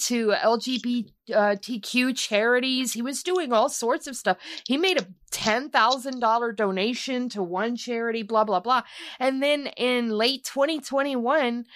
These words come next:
or maybe it was just last year, he totally flip-flopped and said he was not going to be supporting all these feminine-based, uh, functions and charities and things like that. And he just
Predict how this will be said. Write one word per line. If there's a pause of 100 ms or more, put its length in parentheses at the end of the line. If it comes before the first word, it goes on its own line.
(180)
or
maybe
it
was
just
last
year, (240)
he
totally
flip-flopped
and
said
he
was
not
going
to
be
supporting
all
these (220)
feminine-based, (340)
uh,
functions
and
charities
and
things
like
that. (400)
And (120)
he
just